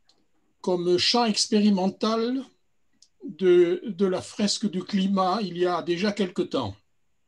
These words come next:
Et je peux dire que le climat général à l'intérieur du club en réception de cette démarche a été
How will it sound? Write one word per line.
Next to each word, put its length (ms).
Et 280
je 140
peux 180
dire 400
que 540
le 180
climat 360
général 680
à 80
l'intérieur 640
du 140
club 380
en 120
réception 640
de 100
cette 260
démarche 500
a 80
été 480